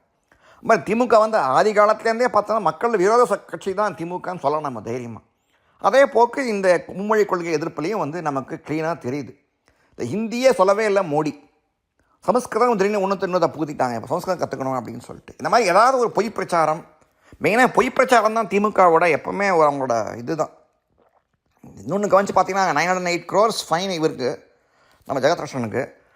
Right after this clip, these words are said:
அதை வந்து, அதை வந்து ட்விஸ்ட் பண்றதுக்கு பார்த்தீங்கன்னா, நைன் ஹண்ட்ரட், நைன் ஹண்ட்ரட் க்ரோர்ஸ் இன்வெஸ்ட்மெண்ட்னு சும்மா கிளப்பி விடுறாங்க புரளியை.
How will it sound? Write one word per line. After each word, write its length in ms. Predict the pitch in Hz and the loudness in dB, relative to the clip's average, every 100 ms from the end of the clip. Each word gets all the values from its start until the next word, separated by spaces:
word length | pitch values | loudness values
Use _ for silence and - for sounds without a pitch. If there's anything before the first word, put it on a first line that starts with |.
| _ | _
அதை 200 | - 175 | 4 4
வந்து, 100 | 180 | 4
அதை 160 | 151 170 | 2 2
வந்து 280 | 202 196 - _ _ | 0 -6 -12 _ _
ட்விஸ்ட் 240 | 240 240 240 | 0 2 2
பண்றதுக்கு 420 | 226 220 226 214 | 0 -2 -2 0
பார்த்தீங்கன்னா, 240 | 196 208 | 0 0
நைன் 140 | 190 196 | 0 2
ஹண்ட்ரட், 240 | 190 185 | 2 0
நைன் 60 | 175 | -4
ஹண்ட்ரட் 160 | 165 | -2
க்ரோர்ஸ் 120 | 196 - | -6 -4
இன்வெஸ்ட்மெண்ட்னு 560 | 175 214 - 190 165 | -2 -4 -4 -8 -6
சும்மா 200 | - 170 | -8 -6
கிளப்பி 260 | 151 156 139 | -6 -6 -6
விடுறாங்க 360 | 120 117 107 98 | -6 -6 -8 -8
புரளியை. 400 | 120 113 95 | -6 -6 -8